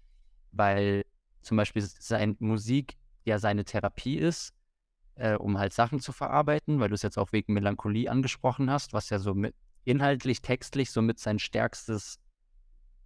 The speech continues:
äh, sein, sein, sein stärkstes Thema ist. Und dieses Therapie vor dem Album, Therapie nach dem Album, äh, Therapie vor dem Tod, äh, Therapie nach dem Tod,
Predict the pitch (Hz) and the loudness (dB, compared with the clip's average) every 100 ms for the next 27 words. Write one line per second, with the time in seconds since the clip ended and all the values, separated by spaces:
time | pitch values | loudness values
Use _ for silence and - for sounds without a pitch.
0 | - - - - - 50 - - - - | -18 -8 -6 -4 -6 -6 -8 -10 -18 -20
1 | - - - 110 104 104 104 98 113 110 | -20 -10 -2 0 0 0 0 2 2 0
2 | - - 117 143 147 156 156 - - _ | -4 0 2 4 2 -2 -4 -8 -20 _
3 | _ - _ _ - 123 113 107 - _ | _ -20 _ _ -2 2 2 0 -6 _
4 | _ - _ _ 110 104 104 104 - - | _ -20 _ _ -2 0 0 -2 -2 0
5 | 110 107 - 113 - 123 120 117 - 104 | 2 2 0 -4 2 2 4 2 2 2
6 | 107 101 101 95 - 110 107 - 107 107 | 2 2 0 -2 -2 -2 -2 0 2 2
7 | - 110 107 104 98 98 98 95 98 - | 2 0 2 2 2 2 2 0 -4 -2
8 | 101 98 - 113 104 - 110 107 104 - | 0 0 0 0 0 0 0 2 0 0
9 | 110 101 101 120 113 107 - - - 110 | 0 0 0 2 2 2 -4 -16 -12 -8
10 | - - 117 104 - 104 104 - 110 101 | -8 -4 -2 -2 0 2 2 0 -4 -2
11 | 107 101 98 | 0 0 -2